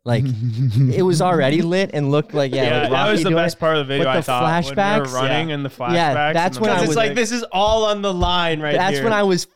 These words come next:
Speaker 1: fully engaged. I
Speaker 4: I
Speaker 1: was
Speaker 4: just
Speaker 1: like, "Oh,
Speaker 4: Yeah.
Speaker 1: yes."
Speaker 3: I am really disappointed in myself that I stopped. Like, I,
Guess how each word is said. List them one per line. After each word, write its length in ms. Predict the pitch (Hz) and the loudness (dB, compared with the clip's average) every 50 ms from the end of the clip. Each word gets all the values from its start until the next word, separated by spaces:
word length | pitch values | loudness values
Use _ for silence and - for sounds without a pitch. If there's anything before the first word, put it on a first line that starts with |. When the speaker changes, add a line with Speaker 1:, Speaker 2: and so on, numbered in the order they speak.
| - - | -12 -4
Speaker 1:
fully 480 | - 202 202 196 190 180 170 156 151 143 | -2 0 2 2 2 2 2 2 2 0
engaged. 340 | 139 135 156 143 143 135 | 0 0 0 0 0 0
I 60 | 151 151 | 0 0
Speaker 4:
I 20 | |
Speaker 1:
was 100 | 151 143 | 0 0
Speaker 4:
just 20 | 160 | 0
Speaker 1:
like, 160 | 160 175 - - | -2 -2 -2 -4
"Oh, 680 | 254 269 277 277 277 269 277 269 262 262 262 240 220 - 269 | -4 -2 0 0 0 0 0 0 0 0 0 -2 -2 0 0
Speaker 4:
Yeah. 340 | 269 190 175 156 160 - | 0 0 2 0 0 0
Speaker 1:
yes." 520 | - - - - - - 285 - 120 - - - | -2 -4 -8 -12 -10 -8 -6 -6 -6 -6 -4 -2
Speaker 3:
I 140 | 160 226 | -2 0
am 440 | 240 190 170 180 180 170 151 139 131 | 0 0 0 -2 -2 -4 -6 -8 -6
really 300 | 139 147 151 147 139 127 | -4 -2 -2 0 -2 -2
disappointed 560 | 120 123 123 - - 123 - 123 123 123 120 | -4 -4 -4 -4 -6 -6 -4 -2 0 0 0
in 40 | 117 110 | -2 -4
myself 400 | 104 107 - - 110 107 107 - | -6 -4 -4 -4 -4 -4 -2 -2
that 100 | 107 104 | -2 -2
I 80 | 107 | -2
stopped. 520 | 107 - - 110 104 101 98 - - - 104 | -2 -2 -2 0 0 -2 -2 -4 -8 -10 -6
Like, 200 | 127 131 120 120 | -4 -4 -2 -2
I, 420 | 127 135 147 160 170 170 170 | 0 0 0 0 -2 -4 -6